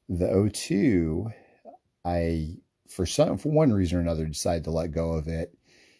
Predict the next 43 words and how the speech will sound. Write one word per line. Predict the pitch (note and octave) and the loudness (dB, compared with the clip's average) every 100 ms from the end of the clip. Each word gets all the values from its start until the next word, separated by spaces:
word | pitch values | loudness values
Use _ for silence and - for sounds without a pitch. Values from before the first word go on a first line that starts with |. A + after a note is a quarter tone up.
| _ _ - | _ _ -4
And | E2+ E2+ E2 E2 | 0 2 2 2
ever | - G3 | 2 2
since, | C3+ A#2 | 0 0
I | |
was | G#2 | 0
like, | E2+ E2 | -2 0
"Man, | D#3+ B2+ | 0 2
why | G#2 | 2
did | D#3+ | 2
I | C3 | 4
do | G#2+ G#2 | 4 2
that?" | C2+ A1 | 0 -2
<laughs> | |
You | G#2 | 0
know, | A2 - - - - - - | 0 0 -8 -12 -2 2 4
it's | C#3 B2+ C3 - | 6 4 2 -2
a, | C3 - - F2+ - | -2 -4 -12 -14 -2
that's | A#2 B2+ | -2 2
a, | G2+ G2+ F#2+ _ - - | 4 2 0 _ -20 -6
that's | - - | -4 -2
a | G2+ | 0
toughie | G#2 G2 F#2+ | 0 2 2
to | E2 | 2
get | D#2+ D2 | 2 0
back. | D#2 D2 D#2 | -2 -2 -4
Like, | E2 D#2+ - | -8 -10 -6
nobody | F#2+ F#2 G2 | 0 2 4
wants | E2+ D#2 - | 2 0 -6
to | - | -6
give | D#2 D#2 | -6 -4
up | D#2 - | -6 -6
those. | - - - - - | -8 -6 -8 -8 -4
Um, | E2+ E2+ D#2 E2 _ _ _ _ _ - | -2 -2 -4 -6 _ _ _ _ _ -6
but | G2 | 0
I | F2 | 2
think | F#2 D3 C#3 | 2 0 2
I | G#2+ | 2
was | F2 | 2
just | E2 - | 0 -2
sick | - D#2 | -2 -2
of | D#2+ | 0
all | D2 D2 | 0 -2
the | C#2 | -2